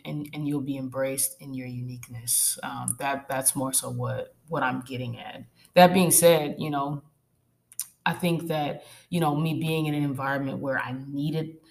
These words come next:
you know, some level of inspiration that will really drive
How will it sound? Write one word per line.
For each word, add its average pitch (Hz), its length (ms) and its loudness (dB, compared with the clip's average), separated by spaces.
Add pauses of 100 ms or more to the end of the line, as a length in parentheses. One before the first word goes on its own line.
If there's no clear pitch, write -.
(340)
you 156 100 -2
know, 131 220 -4
some 156 380 4
level 143 440 0
of 139 160 -6
inspiration 135 800 -4
that 127 180 -8
will 135 140 -8
really 143 260 -8
drive 131 460 -4